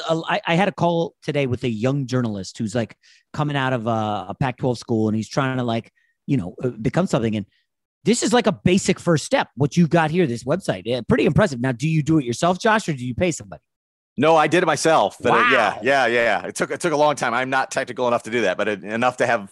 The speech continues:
Speaker 2: you know, that presence aside from
Speaker 1: Yeah.
Speaker 2: the, the station stuff. So, yeah, yeah, yeah.
Speaker 1: Pretty impressive stuff, Josh. Congrats
Speaker 2: All right.
Speaker 1: on all your success. Obviously, enjoy the game, and I'm sure we'll talk to you later,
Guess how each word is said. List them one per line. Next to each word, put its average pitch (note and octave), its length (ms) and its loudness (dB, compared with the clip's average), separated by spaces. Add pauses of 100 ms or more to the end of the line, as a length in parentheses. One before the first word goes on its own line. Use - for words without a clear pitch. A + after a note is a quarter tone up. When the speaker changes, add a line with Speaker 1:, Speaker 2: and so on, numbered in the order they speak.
Speaker 2:
you A2+ 120 -4
know, G#2+ 100 2
that A2+ 160 2
presence G#2 400 0
aside A2 280 0
from - 100 -4
Speaker 1:
Yeah. - 120 0
Speaker 2:
the, G#3 220 -4 (280)
the G#2 60 -2
station A2+ 440 0
stuff. F2+ 320 0
So, G2 180 0
yeah, G2 300 0
yeah, F2 140 -6 (260)
yeah. G1+ 120 -18 (100)
Speaker 1:
Pretty B3 200 2
impressive C#4+ 380 0
stuff, G3+ 240 -4
Josh. C#3+ 280 -8
Congrats D#3+ 320 -2
Speaker 2:
All F3 80 0
right. E3+ 100 -2
Speaker 1:
on F3+ 80 -6
all F3+ 100 -2
your E3+ 120 0
success. E3+ 420 -2
Obviously, D#3+ 480 2
enjoy C#3+ 240 4
the B2 100 2
game, F#3+ 360 4
and D#3+ 100 2
I'm C#3 80 -2
sure E3 140 -2
we'll C3+ 100 -4
talk C3 220 -2
to B2 80 -4
you A2 60 -4
later, F#2 180 -6